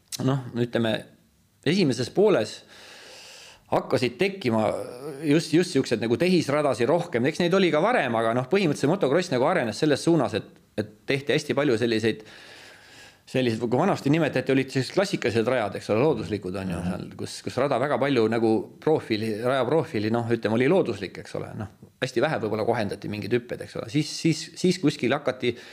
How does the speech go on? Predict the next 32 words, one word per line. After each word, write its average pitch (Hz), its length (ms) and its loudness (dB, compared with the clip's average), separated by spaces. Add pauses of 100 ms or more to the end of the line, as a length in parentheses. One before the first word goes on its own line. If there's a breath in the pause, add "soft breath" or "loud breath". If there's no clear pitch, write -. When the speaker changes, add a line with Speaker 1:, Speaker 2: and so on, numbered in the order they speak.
(400 loud breath)
Speaker 1:
hakati 143 380 -2
neid 127 120 2
hüppeid 208 320 0
te-, 147 220 -2 (400)
nagu, 135 260 2
noh, 135 160 0 (460)
traktoritega 139 600 -2
ehitama 131 500 2
ja 131 40 2
kõik, 156 300 0
ja 123 140 2
siis 151 160 -2
vastavalt 180 320 0
sellele 170 280 2
tekkisid 143 420 -2
ka 131 100 2
juba 139 300 2 (160)
siis 135 280 -6
ka 131 100 2
tsiklite 156 380 0
muutus, 139 460 2 (100)
tsiklit 160 380 0
tuli 151 160 6
juba 131 180 4
muuta. 151 360 2
Noh, 139 100 2
ennem, 175 280 2
en-, 226 140 4 (140)
ennem 208 180 4
nagu, 156 140 4
ütleme, 151 240 0
põhimõtteliselt 165 420 2